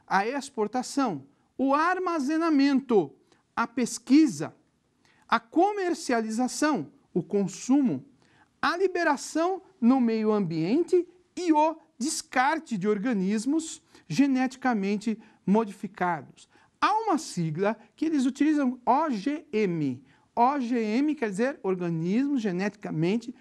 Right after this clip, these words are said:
modificados. Na lei de biossi-, de biossegurança, nós verificamos aqui, então, que existem condutas, né?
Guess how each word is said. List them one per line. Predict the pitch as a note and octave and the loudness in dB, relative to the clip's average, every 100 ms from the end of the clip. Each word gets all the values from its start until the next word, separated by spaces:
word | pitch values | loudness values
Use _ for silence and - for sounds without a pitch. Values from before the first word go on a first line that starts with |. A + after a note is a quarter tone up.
| _ - | _ -6
modificados. | E3+ G3 A3+ G#3+ B3 - D3 B2+ - _ _ | -2 -2 -2 -8 -8 -4 -6 -6 -20 _ _
Na | A3+ E4+ | -4 -2
lei | D4+ | -2
de | F#3 | -2
biossi-, | E3+ F3 - D#3+ | -2 -4 -6 -6
de | E3+ D#3+ | -4 0
biossegurança, | F#3+ F#3 E3 D#3 G3 B3 - - _ - | 2 0 -2 -2 0 0 -6 -16 _ -6
nós | F3+ | -4
verificamos | G3 B3 - G3+ G#3+ G3+ F3+ | 0 0 -2 2 4 4 -6
aqui, | E3+ - C#4 F#3+ - _ - | -10 -4 -2 -4 -10 _ -4
então, | G#3 G#3 C#4 A#3+ D3+ _ _ | -2 0 0 -2 -4 _ _
que | B3+ | -2
existem | A#3 D4+ D#4+ D#4 | 0 0 0 0
condutas, | - - D#4 F#4+ E4+ A3+ E4 E4 F3+ D#3+ - - - | -2 0 2 2 0 2 2 2 -6 -6 -12 -16 -4
né? | G3+ D#4 | 0 0